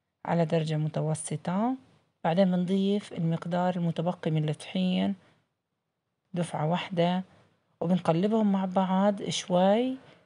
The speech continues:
لكن على نفس السرعة. بحاول أرتب كل اللي على الجوانب، وهيك طلع عنا القوام للكيكة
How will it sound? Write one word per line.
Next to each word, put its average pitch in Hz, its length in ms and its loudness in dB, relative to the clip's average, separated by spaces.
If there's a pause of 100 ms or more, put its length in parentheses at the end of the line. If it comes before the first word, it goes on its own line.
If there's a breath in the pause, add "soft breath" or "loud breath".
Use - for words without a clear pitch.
(3250)
لكن 180 360 2
على 175 280 0
نفس 185 480 -2
السرعة. 135 680 -4 (500 loud breath)
بحاول 175 560 2
أرتب 165 520 -2
كل 180 260 -2
اللي 156 180 0
على 156 200 0
الجوانب، 156 760 0 (1400)
وهيك 196 260 0
طلع 180 260 -2
عنا 175 640 0
القوام 175 720 -2 (1400)
للكيكة 165 760 0